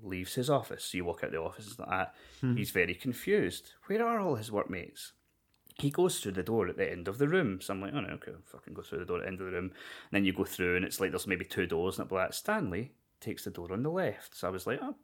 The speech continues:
Speaker 1: play your fucking game." Okay, so I took the door on the left. And I just followed it through and I finished the game in about, like I say, about half an hour. Uh, I thought, "Ah, it's a bit,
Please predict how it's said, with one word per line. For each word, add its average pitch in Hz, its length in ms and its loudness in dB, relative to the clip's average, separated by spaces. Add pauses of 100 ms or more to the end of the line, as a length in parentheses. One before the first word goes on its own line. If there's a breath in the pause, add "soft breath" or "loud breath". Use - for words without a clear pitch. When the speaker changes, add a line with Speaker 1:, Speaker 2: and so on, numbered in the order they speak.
Speaker 1:
play 98 160 -2
your 85 80 -2
fucking - 360 -10
game." 110 200 -2
Okay, 101 220 -2
so - 100 -4
I - 40 -2
took - 140 -4
the - 60 -8
door 87 120 0
on 87 80 -2
the 87 60 -4
left. 87 320 -4 (280 loud breath)
And 113 80 8
I 120 40 10
just 151 200 2
followed 101 320 8
it 90 80 -4
through 95 240 4
and 120 100 2
I 120 40 -4
finished 247 320 0
the - 60 2
game 90 200 2
in 90 60 4
about, 87 220 4 (200)
like - 180 -4
I - 40 -4
say, - 160 0
about - 180 0
half 90 260 2
an 82 80 2
hour. 151 300 4 (680 loud breath)
Uh, 98 460 4
I - 60 -16
thought, - 240 -8
"Ah, 392 100 -10 (340)
it's - 140 -12
a 117 60 -14
bit, - 180 -10